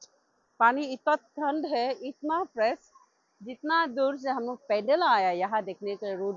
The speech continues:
Bridge को, यहाँ आके पूरा मन और तन को एकदम सुकून मिल गया सच में guys। ये एक,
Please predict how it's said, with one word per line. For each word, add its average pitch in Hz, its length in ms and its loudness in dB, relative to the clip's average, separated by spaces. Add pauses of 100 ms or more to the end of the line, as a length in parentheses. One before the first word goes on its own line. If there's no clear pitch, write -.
(120)
Bridge 175 240 -6
को, 214 140 -6
यहाँ 233 340 2
आके 220 200 -4
पूरा 294 360 -2
मन 294 260 -2
और 233 160 -4
तन 226 240 -10
को 220 220 -8 (480)
एकदम 269 420 -6
सुकून 294 560 -6
मिल 240 180 -2
गया 170 280 -4 (600)
सच 233 160 -6
में 214 180 -6
guys। 170 180 -4 (680)
ये 254 300 -2
एक, 247 100 -4